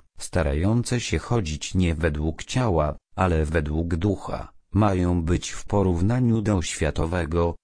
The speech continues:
cielesnego człowieka bardziej ostrożne względem słabości ciała oraz przestrzegania pewnych zasad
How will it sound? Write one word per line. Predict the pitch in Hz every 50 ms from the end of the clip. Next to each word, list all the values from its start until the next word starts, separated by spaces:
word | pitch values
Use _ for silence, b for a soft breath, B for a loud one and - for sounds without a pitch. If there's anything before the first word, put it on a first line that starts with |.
| _ -
cielesnego | - - - 92 90 80 - - 123 131 135 123 107 92
człowieka | - - - - 107 107 - - 78 80 80 - - 95 85 80
bardziej | 80 110 127 139 - 123 110 107 90 85 -
ostrożne | - - - - - 117 131 131 120 107 104 107 107 95
względem | 82 82 82 87 87 101 127 139 143 135 95 90 87 87 95 87
słabości | - - 78 73 71 71 95 110 117 - - - - - 107 104 85
ciała | - - - 127 127 120 113 117 113 -
oraz | - 98 101 90 87 87 92 - -
przestrzegania | - - - - 92 87 - - - - 92 87 80 76 73 73 76 76 78
pewnych | - - 113 123 107 92 85 87 - -
zasad | 76 76 85 101 123 131 - - 90 80 69 - -